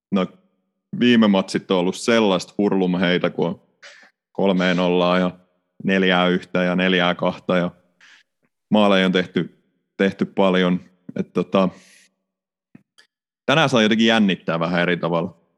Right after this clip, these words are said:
Et, et tuntui siltä, että siellä oli jotenkin tommonen vapautuneesti pelaava vastustaja, niillä oli hyvä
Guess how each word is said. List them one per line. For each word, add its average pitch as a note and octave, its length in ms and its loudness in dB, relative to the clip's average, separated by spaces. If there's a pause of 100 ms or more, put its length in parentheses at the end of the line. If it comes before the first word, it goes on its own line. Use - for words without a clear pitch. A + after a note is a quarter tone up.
(160)
Et, F2 220 -8 (140)
et - 80 -8 (400)
tuntui G#2 260 2
siltä, F#2 240 -2
että F2+ 100 -6
siellä F2+ 200 0
oli F2+ 240 -2 (680)
jotenkin F#2+ 180 0
tommonen F#2+ 220 0
vapautuneesti G2 760 0 (500)
pelaava F2+ 480 0 (440)
vastustaja, F#2+ 580 -2
niillä F2+ 180 0
oli F2 120 0
hyvä F#2 280 0